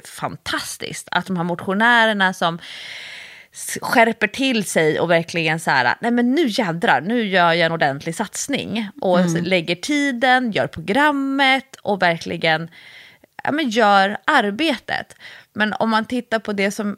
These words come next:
Speaker 1: som, eh, mitt stora engagemang och som det du också har, både inom hästsport och inom basket och som du nu också har fått inom handboll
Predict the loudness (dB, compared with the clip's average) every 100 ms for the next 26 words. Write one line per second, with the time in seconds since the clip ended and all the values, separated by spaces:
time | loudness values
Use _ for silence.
0 | -10 -4 -2 0 0 0 -2 -4 -10 -12
1 | -6 -4 -4 _ -20 _ -12 -6 -4 0
2 | 2 2 2 -4 -2 -2 -2 -4 -8 -6
3 | -4 -2 -2 -2 -4 -2 -2 0 -2 -2
4 | -2 -2 -2 -4 -4 -14 -8 -2 -2 -2
5 | -4 -2 0 0 -2 _ _ _ _ -18
6 | 0 4 4 2 -2 -4 -4 -4 -2 0
7 | 2 2 2 0 -2 -4 -6 -6 -4 -2
8 | 0 0 0 2 2 4 0